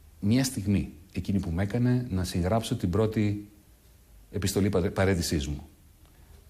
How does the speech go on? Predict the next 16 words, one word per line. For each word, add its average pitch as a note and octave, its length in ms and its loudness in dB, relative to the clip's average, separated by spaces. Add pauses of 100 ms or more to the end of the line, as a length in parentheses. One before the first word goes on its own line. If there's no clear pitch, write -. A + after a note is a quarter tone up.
την E2+ 140 -2
οποία A2 400 2
δεν G2 120 2
την F#2 100 0
κατέθεσα. D#2 380 -2 (720)
Θα - 100 -12
σας E2+ 180 -6
πω G2+ 280 -2 (140)
γιατί F2 640 -2 (140)
την G2 180 -4
συνέγραψα C3+ 420 -2
και C3 100 -4
γιατί B2 220 0
δεν A2+ 140 2
την G#2 80 0
κατέθεσα. E2+ 500 -2